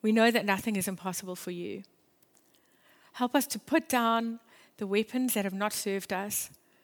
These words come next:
and to pick up the beautiful things that you have for us.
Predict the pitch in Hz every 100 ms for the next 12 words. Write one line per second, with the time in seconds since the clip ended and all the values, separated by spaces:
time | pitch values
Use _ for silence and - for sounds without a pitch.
0 | _ _ _ _ _ - 208 226 208 254
1 | - 233 214 - - - _ - - 208
2 | 214 220 - 185 180 185 170 180 170 -
3 | - 202 -